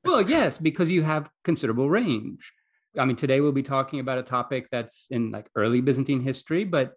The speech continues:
in the past few weeks, you've been coming up in the bibliography on Bessarion and people like that. And so, so, uh, congratulations. There are not, <laughs> there are not many people, uh, who have that kind of range. So anyway, and it's generally a pleasure to meet you.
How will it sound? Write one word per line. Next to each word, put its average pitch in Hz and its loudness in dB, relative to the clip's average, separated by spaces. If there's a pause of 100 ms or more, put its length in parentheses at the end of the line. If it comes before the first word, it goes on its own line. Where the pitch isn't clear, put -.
in 131 0
the 123 0
past 131 -6 (100)
few 131 2
weeks, 127 2
you've 151 -6
been 143 0
coming 135 -2
up 135 -4 (100)
in 139 2
the 131 2
bibliography 127 -2
on 123 0
Bessarion 123 -4
and 113 -6 (160)
people 127 -4
like 113 -8
that. 110 -8
And 120 -6
so, 127 -12
so, 139 0 (800)
uh, 202 6
congratulations. 220 4
There 170 2
are - 2
not, 190 0
<laughs> - -20
there 180 0
are 226 -2
not 226 -2
many 196 -2
people, 160 -4
uh, 131 -2
who 123 -4
have 127 -6
that 113 -8
kind 113 -6
of 110 -6
range. 101 -6
So 113 -4
anyway, 104 -2 (260)
and 165 4
it's 139 0
generally 165 6
a 123 2
pleasure 120 -6
to 113 -6
meet 117 -6
you. 113 -4